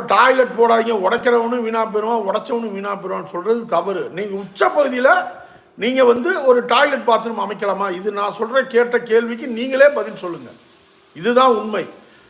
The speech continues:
அப்ப மேற்கு மூடப்பட்ட வீட்டுல வீடு கட்டலாம், தெற்கு மூடப்பட்ட வீட்டுல வீடு கட்டலாம், இது வாஸ்துக்கு பொருந்துன்னு சொல்ற வாஸ்தும் பொருந்தாது. வடமேற்கு மூலையில டாய்லெட் போட்டிருக்குங்கன்னு சொல்ற வாஸ்தும் பொருந்தாது.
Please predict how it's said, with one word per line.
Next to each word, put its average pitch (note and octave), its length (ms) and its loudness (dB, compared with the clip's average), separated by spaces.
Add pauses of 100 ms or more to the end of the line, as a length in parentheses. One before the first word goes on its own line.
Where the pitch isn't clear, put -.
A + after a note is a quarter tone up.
அப்ப A3 220 4
மேற்கு D4 460 4
மூடப்பட்ட B3+ 500 2
வீட்டுல A#3+ 400 0
வீடு B3 200 -4
கட்டலாம், A3 560 -2 (380)
தெற்கு A#3+ 360 2
மூடப்பட்ட C4 480 2
வீட்டுல A3+ 340 -2
வீடு B3 180 -4
கட்டலாம், A3+ 540 0 (340)
இது G3+ 160 -6
வாஸ்துக்கு A3 480 0 (100)
பொருந்துன்னு B3 440 0
சொல்ற A#3 320 2
வாஸ்தும் B3 560 0
பொருந்தாது. A3 440 0 (840)
வடமேற்கு C4 580 2
மூலையில A#3 480 2
டாய்லெட் B3 500 4
போட்டிருக்குங்கன்னு A3+ 680 0
சொல்ற G#3+ 220 -2 (100)
வாஸ்தும் A#3+ 640 0
பொருந்தாது. A3 480 0